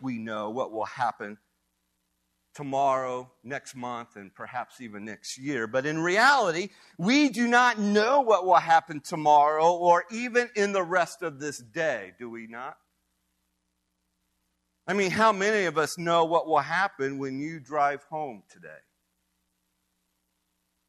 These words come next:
Anybody know for sure? No, none of us do.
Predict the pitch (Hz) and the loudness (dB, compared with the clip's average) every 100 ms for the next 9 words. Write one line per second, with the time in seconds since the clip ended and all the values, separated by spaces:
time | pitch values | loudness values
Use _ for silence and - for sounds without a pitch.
0 | - 156 170 170 139 170 175 113 - 127 | -10 -6 -4 -4 -2 -4 -6 -14 -10 -10
1 | 175 220 _ _ _ _ _ _ _ _ | -10 -12 _ _ _ _ _ _ _ _
2 | _ _ _ 196 240 123 92 131 170 233 | _ _ _ -4 -2 -2 -6 -12 -4 -2
3 | 226 120 107 - - 98 82 | 0 -2 -10 -14 -12 -12 -12